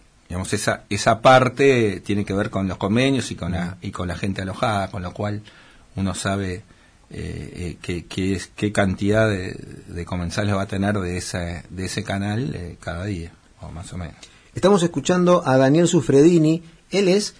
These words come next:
Speaker 2: junto a, tenés dos hermanos más.
Speaker 1: Sí.
Speaker 2: Nombres.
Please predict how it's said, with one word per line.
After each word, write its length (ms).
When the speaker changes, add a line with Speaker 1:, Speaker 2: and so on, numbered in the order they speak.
Speaker 2:
junto 380
a, 160
tenés 180
dos 160
hermanos 300
más. 320
Speaker 1:
Sí. 180
Speaker 2:
Nombres. 760